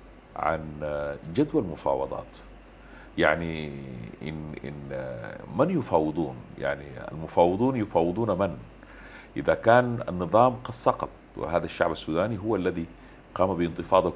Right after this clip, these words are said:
كبرى وأزال النظام السابق، إلى أن ما زالت هذه الجماعات تود أن تجلس على طاولة المفاوضات لمفاوضة.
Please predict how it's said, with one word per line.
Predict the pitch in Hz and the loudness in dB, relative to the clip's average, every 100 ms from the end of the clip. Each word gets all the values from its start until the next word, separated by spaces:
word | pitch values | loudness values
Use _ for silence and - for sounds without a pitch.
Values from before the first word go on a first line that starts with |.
| - | -2
كبرى | 117 101 104 127 - - | -2 2 2 0 -8 0
وأزال | 87 - 90 120 165 | 4 4 4 0 0
النظام | 143 131 135 | -4 -4 -4
السابق، | 113 - 76 67 - - - - - - - | -6 -4 -4 -4 -10 -16 -20 -20 -20 -20 -6
إلى | - 139 | 2 2
أن | - 147 143 | 2 0 -2
ما | 135 120 | 0 0
زالت | 117 117 110 | 2 0 0
هذه | 107 101 92 | -2 -2 -4
الجماعات | 87 87 78 73 90 107 - - - | -2 0 2 2 0 -4 -14 -20 -10
تود | - 82 85 | -2 -2 0
أن | 82 76 | -2 -2
تجلس | 80 78 - | -6 -6 -2
على | 71 | -2
طاولة | 73 78 69 | 2 0 0
المفاوضات | 73 67 - 69 71 98 - | -8 -10 -6 -2 0 0 -2
لمفاوضة. | 120 101 98 95 87 | -6 -2 4 4 2